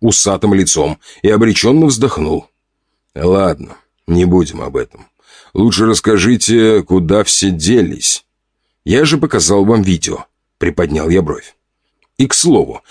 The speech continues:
я чего тогда с помощью наставников спровоцировал нападение на меня, чтобы заснять все на видео? Все же мне не хочется, чтобы мои враги воспользовались тем, что я творю беспредел. Ведь по факту так и есть. Я ведь не могу объяснить, что у меня есть наставники, которые тут провели осмотр,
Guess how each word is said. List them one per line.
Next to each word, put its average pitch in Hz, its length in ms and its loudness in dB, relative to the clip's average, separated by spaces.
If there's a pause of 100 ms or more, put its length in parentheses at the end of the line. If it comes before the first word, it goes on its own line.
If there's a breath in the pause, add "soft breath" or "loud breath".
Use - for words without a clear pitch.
(160 loud breath)
я 139 180 2
чего 220 240 2
тогда 104 280 0
с - 80 -2
помощью 113 400 2
наставников 104 640 0
спровоцировал 107 720 2
нападение 104 500 2
на 101 60 2
меня, 101 400 2 (240 soft breath)
чтобы 107 340 0
заснять 107 520 0
все - 260 0
на 104 140 2
видео? 87 500 -4 (380 soft breath)
Все 403 200 2
же - 120 2
мне 143 320 4
не 131 120 4
хочется, 147 440 0
чтобы 98 260 0
мои 98 140 2
враги 95 380 2
воспользовались 98 720 2
тем, 165 200 2
что - 180 0
я 110 200 2
творю 92 280 0
беспредел. 101 640 -2 (360 loud breath)
Ведь 110 220 0
по 120 140 -2
факту 190 420 0
так - 260 -4
и 104 60 2
есть. 76 400 -4 (220 loud breath)
Я 135 120 2
ведь 139 140 2
не 147 80 2
могу 185 240 4
объяснить, 135 400 2
что - 200 0
у 101 40 4
меня 104 240 4
есть 101 300 2
наставники, 175 600 0
которые 113 420 2
тут 107 180 0
провели 104 340 2
осмотр, 104 680 0